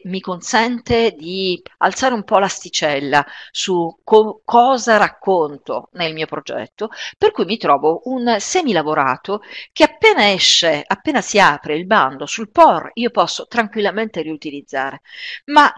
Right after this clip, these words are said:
che è già pronto anche per essere scalato verso l'alto e, ed essere utilizzato per un programma life, un programma Horizon, quindi per i programmi a gestione diretta.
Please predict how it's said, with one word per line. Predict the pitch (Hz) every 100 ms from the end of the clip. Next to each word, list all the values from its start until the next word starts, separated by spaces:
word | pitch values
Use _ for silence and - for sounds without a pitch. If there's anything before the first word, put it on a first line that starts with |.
| 262 -
che | 320
è | 294
già | - 415
pronto | 415 180 147 147 208
anche | 190 151 - 180
per | 254
essere | 220 156 - 170
scalato | - - 233 262 277 226
verso | 170 160 - 160
l'alto | 147 123 131 147 - 254 - - - -
e, | 262 -
ed | 247 262
essere | 277 - 165 170
utilizzato | - 269 285 - 160 151 - -
per | - 156 190 - 170 151 - -
un | 185
programma | 190 165 143 156 180 190 185
life, | 185 - 208 196 208
un | -
programma | - 160 156 160
Horizon, | 165 185 180 170 - 196
quindi | 196 202 185
per | 240
i | 254
programmi | 262 185 165 180 214
a | 196
gestione | 190 - 147 151
diretta. | 143 - - -